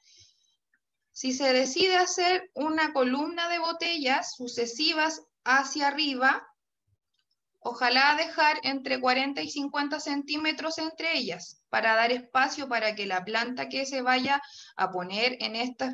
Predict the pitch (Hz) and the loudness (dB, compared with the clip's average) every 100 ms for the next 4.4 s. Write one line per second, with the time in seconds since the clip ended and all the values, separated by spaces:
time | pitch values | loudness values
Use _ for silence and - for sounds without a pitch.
0 | - 220 220 226 226 247 240 262 262 262 | -8 -8 -8 -10 -4 -4 -2 -2 -2 -2
1 | 226 226 208 208 208 220 240 262 302 311 | -4 -6 -6 -8 -6 -4 -2 -2 -4 -4
2 | - - - _ _ _ 247 269 262 - | -4 -8 -16 _ _ _ 0 0 -2 -2
3 | 320 381 370 349 349 359 359 339 349 359 | 0 0 0 0 0 0 -2 -4 -4 -2
4 | 285 170 185 202 | -2 -2 -4 -10